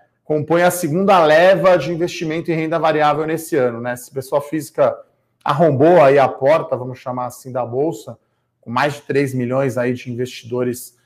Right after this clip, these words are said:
eh, na bolsa, né? O ano pa-, ano, ano, ano passado, três vírgula dois milhões, pra ser exato, essa, essa informação de novembro, né? Eu acho que a segunda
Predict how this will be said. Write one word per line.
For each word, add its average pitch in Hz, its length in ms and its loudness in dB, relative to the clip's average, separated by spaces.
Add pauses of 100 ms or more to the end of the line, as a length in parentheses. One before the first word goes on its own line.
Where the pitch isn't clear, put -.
(300)
eh, 104 760 -8
na 123 200 2
bolsa, 123 480 4
né? 135 220 4
O 123 80 4
ano 123 120 0
pa-, 120 300 0
ano, 123 140 -4 (100)
ano, 131 160 -12
ano 127 180 -8
passado, - 600 2
três 170 260 6
vírgula 151 240 6
dois 135 260 6
milhões, 131 320 2
pra 131 140 0
ser - 160 -8
exato, 127 400 0
essa, 120 420 -4
essa - 200 -14
informação 120 520 -10 (480)
de 123 200 -2
novembro, 147 640 0 (400)
né? 143 220 2
Eu 139 100 4
acho 143 260 0
que 143 60 -2
a 143 60 -2
segunda 147 600 -4